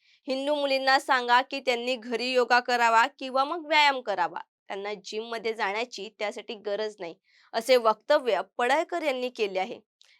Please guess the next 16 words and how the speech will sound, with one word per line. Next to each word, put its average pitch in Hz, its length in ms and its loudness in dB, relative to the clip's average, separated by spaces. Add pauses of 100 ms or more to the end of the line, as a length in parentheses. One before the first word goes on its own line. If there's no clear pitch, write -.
याचाच 247 460 4
अर्थ 285 280 2
हिंदू 233 640 0
मुलींना 247 560 0 (120)
जिम 269 300 -8
ट्रेनरकडून 240 720 -2 (140)
प्रेमाच्या 311 460 -2
जाळ्यात 285 340 4
ओढले 233 380 -4
जात 226 260 -2
आहे, 214 260 -4 (220)
त्यामुळे 202 380 -2
त्यांनी 208 380 -6
जिमला 208 460 -2
जाऊच 202 520 -4
नये, 220 200 -2